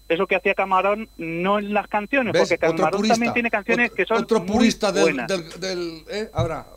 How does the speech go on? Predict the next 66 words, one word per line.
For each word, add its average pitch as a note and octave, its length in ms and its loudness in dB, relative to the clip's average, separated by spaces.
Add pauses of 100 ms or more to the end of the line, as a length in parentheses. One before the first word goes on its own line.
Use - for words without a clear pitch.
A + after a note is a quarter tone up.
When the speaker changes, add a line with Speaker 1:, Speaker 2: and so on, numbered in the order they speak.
(120)
Speaker 2:
el C3+ 140 -12
cante G3 320 -2
jondo G#3+ 320 4
es E3+ 80 -4
el F#3 60 -2
auténtico, D3+ 500 -6
¿eh? F3 240 -8 (260)
Speaker 1:
<laughs> - 0 -
Speaker 2:
En G3 300 2
cuanto E3 240 0
se E3 100 -2
sale A#3 200 4
un A3 100 -2
poco A3 240 0
de G#3+ 80 4
las F#3+ 160 0
aguas, F3+ 200 0 (220)
pues G3 160 0
ahí A#3+ 120 8
está D#3+ 200 0
el C#3 60 -2
Camarón, C3 440 -2
ya, D#3+ 120 2
ya F3+ 100 0
ha D#3 60 -2
quedado, C#3 320 -2
para B2+ 120 -8
toda F#3+ 120 -2
la D#3+ 80 2
vida, E3+ 260 -4
¿eh? F3+ 120 -6 (380)
Speaker 1:
Sí, C#3+ 200 -4
Speaker 2:
A - 40 -4
Speaker 1:
sí. E3 60 4
Speaker 2:
ver A3 100 8
quién B3 140 6
lo A3 80 6
Speaker 1:
¿Y D#3+ 40 0
qué F#3 80 2
Speaker 2:
supera. A#3 260 6
Speaker 1:
pasa? E3 320 0 (340)
¿Qué F3 140 2
pasa? D#3+ 260 0
¿Que D#3 120 2
Speaker 2:
A - 20 6
ver D#3 60 2
Speaker 1:
a, - 20 -4
Speaker 2:
quién G#3 100 0
lo - 60 4
Speaker 1:
a - 20 2
los - 120 4
que E3 80 0
Speaker 2:
supera. E3 100 2
Speaker 1:
no G3 60 0
nos F#3+ 100 -2
gusta A#3 280 0
no G#3+ 120 0
tenemos G3 320 0
derecho G#3+ 320 2
a G3+ 60 4
decirlo? G3 420 0
¿Cómo E3+ 160 0
Speaker 2:
Sí, C3+ 80 -8
Speaker 1:
está C3+ 120 4
eso? A#3 240 2
Speaker 2:
pero, G#2+ 400 -6